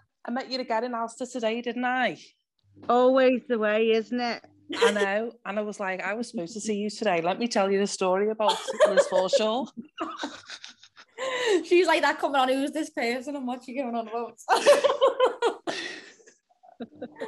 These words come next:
Speaker 3: Oh, happens in a roundabout way, doesn't it?
Speaker 2: <clears throat>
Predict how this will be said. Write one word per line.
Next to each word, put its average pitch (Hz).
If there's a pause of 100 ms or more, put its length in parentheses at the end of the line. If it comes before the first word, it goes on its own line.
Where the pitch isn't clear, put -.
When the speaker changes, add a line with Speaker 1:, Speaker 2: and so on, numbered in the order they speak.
(640)
Speaker 3:
Oh, 247
happens 247
in 240
a 233
roundabout 214
way, 180
doesn't 190
it? 185 (220)
Speaker 2:
<clears throat> 277